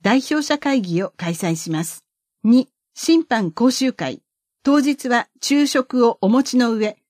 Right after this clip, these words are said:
運動のできる服装でおいでください。日時、二月十二日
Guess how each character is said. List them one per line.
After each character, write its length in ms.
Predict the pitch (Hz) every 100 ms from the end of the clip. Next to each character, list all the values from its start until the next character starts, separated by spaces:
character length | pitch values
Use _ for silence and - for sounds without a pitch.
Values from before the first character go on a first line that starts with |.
| _ -
運 220 | 226 269
動 200 | 254 254
の 140 | 240 226
で 120 | 214
き 120 | 285
る 100 | 277
服 160 | - -
装 280 | 208 196
で 180 | 190 190 -
お 100 | 170
い 40 |
で 100 | 170
く 100 | 170
だ 100 | 170
さ 180 | 185 175
い。 120 | - _ _ _ _ -
日 300 | 262 254 196
時、 200 | 160 - _ _ 202
二 120 | 226
月 320 | 294 294 262
十 300 | 196 254 277
二 180 | 226 220
日 460 | 254 247 208 196